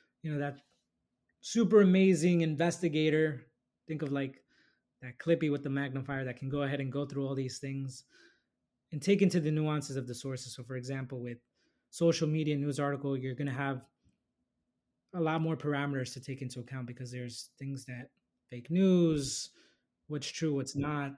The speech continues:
The, so determining the veracity of it is gonna be a lot more complicated. So you're gonna wanna go ahead and make sure that your models take into account and are,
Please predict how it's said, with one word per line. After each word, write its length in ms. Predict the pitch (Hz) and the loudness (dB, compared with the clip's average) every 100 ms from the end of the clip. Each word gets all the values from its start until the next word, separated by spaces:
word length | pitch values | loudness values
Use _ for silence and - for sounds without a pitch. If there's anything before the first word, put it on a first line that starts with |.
| - | -12
The, 160 | 139 123 _ | -14 -14 _
so 180 | - 143 | -12 -8
determining 480 | 139 135 175 170 | -6 0 2 2
the 60 | 151 | 2
veracity 520 | 139 143 143 143 139 | 0 0 0 -2 -4
of 100 | 135 | -4
it 200 | 135 143 - _ _ | -4 -8 -14 _ _
is 80 | - | -8
gonna 140 | 160 147 | -4 -2
be 80 | |
a 60 | 143 | -2
lot 160 | 139 139 | -2 -2
more 140 | 139 | -6
complicated. 440 | 139 151 135 135 | -6 -8 -6 -8
So 80 | 127 | -6
you're 80 | 135 | -4
gonna 140 | 143 | -4
wanna 220 | 139 143 135 | -4 -4 -4
go 140 | 139 | -4
ahead 200 | 131 143 | -4 -6
and 100 | 127 | -8
make 160 | 131 127 | -8 -8
sure 140 | 143 | -8
that 120 | 127 | -6
your 100 | 120 | -6
models 580 | 123 175 160 135 131 - _ - _ _ _ _ | -4 -2 -2 -2 -6 -10 _ -20 _ _ _ _
take 200 | 165 165 | -2 2
into 220 | 165 139 | 0 0
account 360 | 143 139 147 139 | -2 -2 -4 -2
and 100 | 135 | -4
are, 140 | 127 | -4